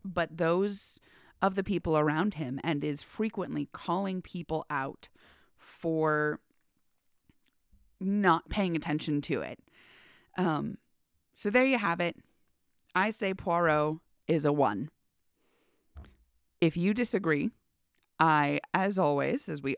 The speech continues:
always say, want to hear what you think. So please come find me on the social meds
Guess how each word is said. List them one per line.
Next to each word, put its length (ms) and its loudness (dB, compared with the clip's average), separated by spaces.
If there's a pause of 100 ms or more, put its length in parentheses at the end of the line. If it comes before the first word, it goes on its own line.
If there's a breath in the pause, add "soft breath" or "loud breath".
always 400 4
say, 320 -4 (460 soft breath)
want 420 2
to 100 -4
hear 200 0
what 140 -2
you 120 0
think. 400 -6 (220)
So 580 -2
please 640 -4 (720 soft breath)
come 240 0
find 300 0
me 160 0
on 140 0
the 60 -2
social 360 0
meds 340 2